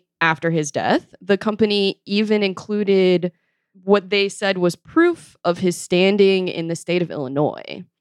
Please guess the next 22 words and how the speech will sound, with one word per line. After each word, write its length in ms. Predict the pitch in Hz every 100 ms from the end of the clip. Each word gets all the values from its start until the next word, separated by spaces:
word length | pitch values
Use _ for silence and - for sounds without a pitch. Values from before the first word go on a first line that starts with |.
| _
So 240 | - 185
here's 300 | - 262 262
a 80 | 220
quote 480 | 190 - 202 196 -
from 240 | - 160
that 220 | 151 147 -
order. 500 | 208 214 208 202 202 _ _ _ _ _ _ _ -
"Despite 480 | 170 - 254 277
news 240 | 208 208 196
articles 440 | 170 175 170 165
reporting 500 | 156 - 202 220 190
Mister 220 | 160 -
Firestone's 720 | 151 143 131 143 - 90 - - -
death 400 | 160 196 - -
on 340 | - 143 107 95
July 380 | - 123 165 247
<laughs> 120 | -
thirtieth 400 | 220 185 180 -
or 120 | 151
thirty-first, 680 | 156 143 151 175 165 170 -
twenty 240 | - 151
twenty-one, 680 | 131 - - 175 202 196 190